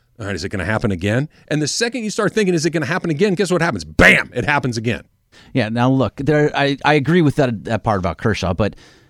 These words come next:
Speaker 2: there's two guys that you trust starter-wise with the Dodgers, right?
Speaker 1: Mm-hmm.
Speaker 2: I trust Walker Buehler
Speaker 1: Mm-hmm.
Speaker 2: implicitly.
Speaker 1: Mm-hmm.
Speaker 2: There's nothing that I think that he can't do, and he's the biggest game pitcher that we have.
Speaker 1: He's their guy.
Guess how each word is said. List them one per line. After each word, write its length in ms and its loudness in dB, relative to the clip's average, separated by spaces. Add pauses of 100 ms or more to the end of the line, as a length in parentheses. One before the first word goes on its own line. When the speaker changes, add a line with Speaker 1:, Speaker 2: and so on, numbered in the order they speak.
(140)
Speaker 2:
there's 200 2
two 260 4
guys 380 6
that 100 2
you 120 2
trust 640 -4 (300)
starter-wise 1120 0 (520)
with 140 2
the 60 0
Dodgers, 380 0
right? 220 0
Speaker 1:
Mm-hmm. 240 0
Speaker 2:
I 100 6
trust 300 2
Walker 340 2
Buehler 440 4
Speaker 1:
Mm-hmm. 180 2
Speaker 2:
implicitly. 880 -2
Speaker 1:
Mm-hmm. 120 -2
Speaker 2:
There's 260 2
nothing 500 2
that 100 4
I 80 4
think 240 2
that 120 2
he 100 0
can't 320 -2
do, 140 2
and 100 2
he's 120 0
the 60 -2
biggest 580 -2
game 200 2
pitcher 260 0
that 100 2
we 120 0
have. 220 -2
Speaker 1:
He's 120 2
their 120 2
guy. 200 -2